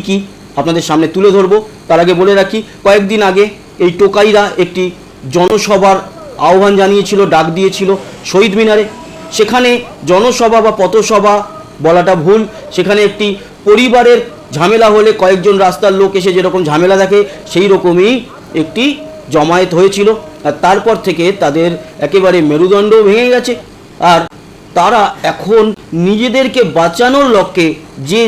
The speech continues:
যেখানে পারছে দৌড়াচ্ছে। অন্যদিকে আরও শোনা যাচ্ছে যে মোহাম্মদ ইউনূস যে কোনো সময় দেশ ছেড়ে চলে যেতে পারেন, সেনাবাহিনী ক্ষমতা নিতে পারেন, এরকম অনেক কথাই শোনা যাচ্ছে। চব্বিশখানা দফা বা জুলাই সনদ যাই বলুন না কেন, সেসব জারি করেছিল টোকাইরা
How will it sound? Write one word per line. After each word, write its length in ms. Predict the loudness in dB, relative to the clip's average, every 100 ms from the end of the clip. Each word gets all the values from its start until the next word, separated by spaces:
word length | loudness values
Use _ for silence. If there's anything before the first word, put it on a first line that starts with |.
| 0
যেখানে 320 | -4 -2 -2 -2
পারছে 320 | -2 -2 -4 -6 -6 -10 -2
দৌড়াচ্ছে। 460 | 0 0 -4 -8 -14 -16 -10 -2
অন্যদিকে 340 | -2 0 -2 -4 -6 -2
আরও 160 | -2 0
শোনা 220 | 0 0
যাচ্ছে 200 | 0 0 0
যে 40 | 0
মোহাম্মদ 320 | 0 0 0 0
ইউনূস 280 | 0 -2 -4 -4
যে 60 | -2
কোনো 200 | 0 -4 -2
সময় 240 | -2 -2 0
দেশ 100 | -2 -2
ছেড়ে 180 | -4 -2 0
চলে 140 | 2 2
যেতে 140 | 0 0
পারেন, 200 | 0 -2 -6 -16 -6
সেনাবাহিনী 520 | -2 0 0 0 0 -4 -8 -6
ক্ষমতা 320 | -2 0 0
নিতে 200 | 0 0
পারেন, 220 | 0 0 0
এরকম 280 | 0 0 -2 -6 -6 -2
অনেক 160 | -2 -2
কথাই 260 | -2 -2 -2
শোনা 160 | -2 -2
যাচ্ছে। 300 | -2 -4 -12 -16 -12 -4
চব্বিশখানা 720 | -2 0 -2 -2 -2 -2 0 -2 0
দফা 340 | -2 0 2 0 -2 -10 -20 -20 -4 2
বা 100 | 2 2
জুলাই 260 | 0 2 2
সনদ 440 | 0 0 2 2 2 2
যাই 160 | 2 4
বলুন 180 | 2 2
না 60 | 0
কেন, 180 | -2 -2 -2
সেসব 200 | -2 0
জারি 180 | 0 0
করেছিল 340 | 2 0 2 0
টোকাইরা 440 | 0 0 0 0